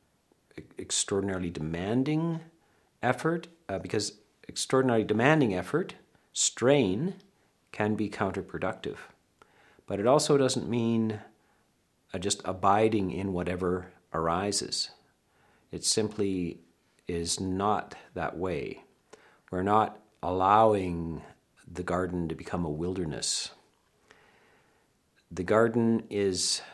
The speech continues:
arrives unkempt, actually, not well, uh, ordered, and we have to find out how to garden and bring it into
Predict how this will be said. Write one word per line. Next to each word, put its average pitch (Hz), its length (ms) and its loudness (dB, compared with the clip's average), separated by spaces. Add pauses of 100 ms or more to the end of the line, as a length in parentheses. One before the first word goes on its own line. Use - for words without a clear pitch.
(880)
arrives 123 720 8 (160)
unkempt, 127 840 2
actually, 110 720 -4
not 107 320 -2
well, 107 560 2 (480)
uh, 90 280 -4
ordered, 131 500 0 (640)
and 98 260 0
we 107 160 0
have 95 320 0
to 92 540 -4
find 98 320 -2
out 90 160 0
how - 240 -4
to 85 80 -4
garden 123 500 -4 (380)
and 82 440 -6 (200)
bring 80 140 -6
it 78 60 -4
into 78 460 -8